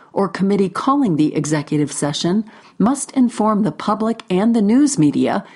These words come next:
if they anticipate that they expect to make any decisions during the executive session that would have them coming out of an executive session to take any votes.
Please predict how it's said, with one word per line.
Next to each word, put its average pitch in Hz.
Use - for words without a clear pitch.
if 165
they 156
anticipate 202
that 190
they 175
expect 180
to 180
make 175
any 233
decisions 151
during 202
the 220
executive 190
session -
that 156
would 156
have 175
them 165
coming 175
out 254
of 151
an 143
executive 143
session 190
to 220
take 165
any 151
votes. 151